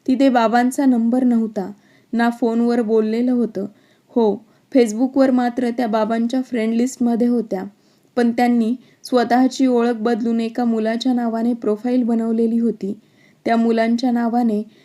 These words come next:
त्या बाबांनी टाकलेले सगळे फोटो पाहायच्या आणि ही सगळी गोष्ट बाबांनाही माहिती नव्हती. बाबांनी आमच्या संपूर्ण कुटुंबाचे फोटो Facebookवर टाकलेले होते,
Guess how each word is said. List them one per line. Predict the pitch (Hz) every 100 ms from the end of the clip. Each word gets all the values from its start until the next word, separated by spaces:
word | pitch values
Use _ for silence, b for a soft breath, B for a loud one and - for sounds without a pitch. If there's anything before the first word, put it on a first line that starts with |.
| b -
त्या | 233
बाबांनी | 220 220 220 240 262
टाकलेले | 269 247 233 247 233 247
सगळे | 247 240 214 220 254
फोटो | - 247 247
पाहायच्या | 240 226 220 240 233 208 214 b b b -
आणि | 220
ही | 233 247
सगळी | 233 247 220 233 262
गोष्ट | 254 240 -
बाबांनाही | 254 226 214 226 233 240 254
माहिती | 247 226 226 247
नव्हती. | 233 208 202 196 208 b b b b
बाबांनी | 214 214 226 233 233
आमच्या | 214 214 247
संपूर्ण | 240 233 202 202 240 240
कुटुंबाचे | 240 214 226 226 247 247 254
फोटो | 247 226 240 240 240
Facebookवर | 226 214 240 254 269
टाकलेले | 254 220 226 233 247
होते, | 247 220 190 202 b